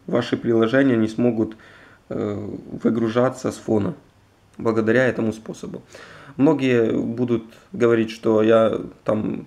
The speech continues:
это знал, так дальше. Ну, девяносто процентов о этом способе на самом деле, друзья, не знают. Поделитесь этим способом, друзья, друзьям своим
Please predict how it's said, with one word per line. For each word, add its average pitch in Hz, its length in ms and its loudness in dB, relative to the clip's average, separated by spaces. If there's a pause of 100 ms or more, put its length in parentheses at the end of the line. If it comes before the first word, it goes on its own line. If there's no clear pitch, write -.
это 117 260 0
знал, 139 520 -2
так 107 240 -4
дальше. 147 420 0
Ну, 123 400 0
девяносто 120 440 0
процентов 113 540 -2
о 101 80 4
этом 110 260 -2
способе 113 420 -6
на 107 100 -4
самом 113 280 -2
деле, 107 200 -2
друзья, 113 320 -4
не 110 100 -4
знают. 110 320 -6 (720)
Поделитесь 131 560 -2
этим 117 240 0
способом, 110 560 -4
друзья, 143 480 0 (340)
друзьям 123 500 -2
своим 123 380 -4